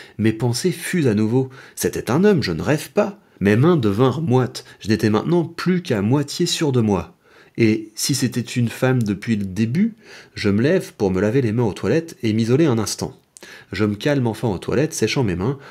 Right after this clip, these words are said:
ainsi que la sueur qui a perlé sur mon cou et mon front. Une pensée va briser cette paix fraîchement atteinte. La note disait de ne pas parler aux gens ou de ne pas interagir avec eux.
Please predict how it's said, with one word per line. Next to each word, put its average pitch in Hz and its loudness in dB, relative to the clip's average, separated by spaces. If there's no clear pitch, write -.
ainsi 101 -4
que - -8
la 85 0
sueur 160 2
qui - -8
a 85 -6
perlé 127 0
sur 107 -4
mon 90 -4
cou - -4
et 143 4
mon 117 2
front. 87 -6
Une 123 2
pensée 139 0
va 113 2
briser 123 2
cette - -6
paix 185 0
fraîchement 170 0
atteinte. - -8
La 95 4
note 123 6
disait 123 4
de 98 2
ne 95 -2
pas 117 0
parler 92 -4
aux 110 0
gens 185 0
ou 117 -2
de 110 0
ne 107 4
pas 104 -2
interagir 104 0
avec 92 -2
eux. 117 0